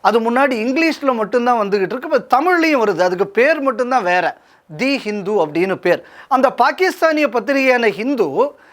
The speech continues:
பாகிஸ்தானிய இராணுவ அதிகாரிக்குள்ள ட்வீட்டை போட்டு இப்படி பாகிஸ்தான் கிண்டல் அடித்திருக்கிறதுன்னு பெருமையாக வெளியிட்டிருக்காங்க. அப்ப எனக்கு ஒரு சின்ன ச-, நான் ஏன் அந்த பாகிஸ்தானிய பத்திரிகை சொன்னேன் அப்படின்னா,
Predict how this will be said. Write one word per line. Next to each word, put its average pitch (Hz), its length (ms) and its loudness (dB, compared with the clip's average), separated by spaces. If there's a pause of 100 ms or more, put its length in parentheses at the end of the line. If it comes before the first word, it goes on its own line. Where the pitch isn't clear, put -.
(480)
பாகிஸ்தானிய 339 920 2
இராணுவ 302 440 2
அதிகாரிக்குள்ள 285 680 0 (160)
ட்வீட்டை 330 380 0
போட்டு 214 560 -2 (260)
இப்படி 302 380 -2
பாகிஸ்தான் 254 800 -2
கிண்டல் 269 340 0
அடித்திருக்கிறதுன்னு 202 760 -2
பெருமையாக 208 760 0
வெளியிட்டிருக்காங்க. 156 720 -2 (260)
அப்ப 156 160 -4
எனக்கு 151 260 -2
ஒரு 147 120 -4
சின்ன 233 260 0
ச-, 180 100 -4
நான் 180 180 2
ஏன் 254 240 4
அந்த 233 120 0
பாகிஸ்தானிய 220 640 -2
பத்திரிகை 190 400 0
சொன்னேன் 180 380 0
அப்படின்னா, 143 500 -6